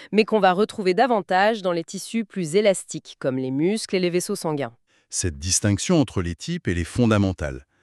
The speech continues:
Speaker 2: parce que c'est ça qui explique la diversité de ce qu'on trouve aujourd'hui sur le marché. Et ça nous amène directement au grand débat qui divise souvent et que notre dossier décortique d'ailleurs très bien.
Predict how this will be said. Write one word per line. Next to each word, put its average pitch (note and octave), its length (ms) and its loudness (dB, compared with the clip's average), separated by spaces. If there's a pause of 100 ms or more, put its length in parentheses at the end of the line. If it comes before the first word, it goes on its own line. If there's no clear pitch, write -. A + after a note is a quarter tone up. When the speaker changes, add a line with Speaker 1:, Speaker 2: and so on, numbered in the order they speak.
(180)
Speaker 2:
parce - 160 -8
que F#2 80 -4
c'est F2+ 160 -4
ça D#3+ 180 0
qui - 180 -4
explique - 360 -6
la F2 100 -2
diversité F2+ 640 -2
de F2+ 100 0
ce - 80 -4
qu'on F#2+ 120 -2
trouve G2+ 240 -4
aujourd'hui F2 320 -4
sur F#2 160 -2
le F2 60 0
marché. D#2 380 -4 (640)
Et G#2 120 4
ça G2+ 160 2
nous G2+ 180 4
amène G#2 240 6
directement F#2 640 2
au G2 100 -2
grand F2+ 280 0
débat F#2 360 0
qui - 160 -8
divise E2 320 -6
souvent F#2+ 380 -2 (340)
et - 60 -8
que - 120 -6
notre E2+ 220 -4
dossier F2 300 -2
décortique G2+ 400 -6
d'ailleurs F2+ 260 -2
très - 240 -4
bien. D#2+ 220 -6